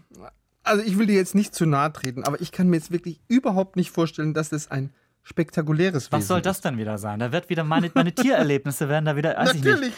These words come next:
Speaker 2: in Frage gestellt. Oder, es ist ein großartiges Tier. Es ist der Segeberger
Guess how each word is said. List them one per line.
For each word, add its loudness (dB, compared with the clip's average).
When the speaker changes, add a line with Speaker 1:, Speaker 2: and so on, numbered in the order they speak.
Speaker 2:
in 0
Frage -2
gestellt. 0
Oder, -2
es -2
ist -2
ein 2
großartiges 0
Tier. -2
Es -4
ist -6
der -2
Segeberger -2